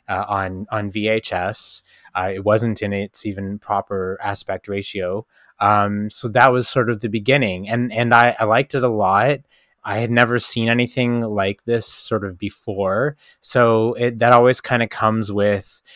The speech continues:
a little hesitancy, uncertainty, like someone's, uh, telling a story in a new way that you hadn't been exposed before. Um, and, and I kind of think this is everyone's relationship with Eight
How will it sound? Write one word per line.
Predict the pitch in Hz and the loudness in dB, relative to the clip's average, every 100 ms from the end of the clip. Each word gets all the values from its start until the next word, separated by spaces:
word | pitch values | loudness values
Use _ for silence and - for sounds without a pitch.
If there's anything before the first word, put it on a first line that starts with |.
| - _ | -20 _
a | 123 | -2
little | 117 110 | 2 2
hesitancy, | 113 107 123 - 143 - 147 143 123 | 4 2 2 -2 -2 -2 0 2 2
uncertainty, | 110 - 107 107 127 - 135 131 | 0 -2 -4 -2 -4 -4 -4 -2
like | 120 98 95 - | -2 -2 -4 -6
someone's, | 107 101 104 98 - _ _ _ | -6 -4 -4 -6 -10 _ _ _
uh, | 101 95 | -2 -2
telling | - 107 104 101 | -2 -2 -2 -2
a | |
story | - 104 98 98 | -6 -4 -4 -2
in | 95 | -4
a | 95 | -6
new | 95 | -6
way | 92 92 | -4 -4
that | 92 | -4
you | 101 | -6
hadn't | 90 98 98 | -4 -4 -4
been | 95 92 | -6 -8
exposed | 87 - 95 95 104 - | -10 -12 -6 -6 -6 -8
before. | 120 - 135 139 139 - _ _ _ _ 113 | -10 -6 -4 -4 -6 -12 _ _ _ _ 6
Um, | 113 113 113 | 6 6 0
and, | 120 123 120 | -2 -2 -2
and | 127 127 127 - | 0 0 -2 -6
I | 123 | -8
kind | - 147 | -4 -2
of | 151 | 0
think | 165 151 - | 0 0 0
this | 135 123 | -2 2
is | 131 120 | 2 2
everyone's | 120 123 127 127 | 2 2 2 4
relationship | 135 131 131 139 | 4 4 0 0
with | 147 | 0
Eight | 139 | 0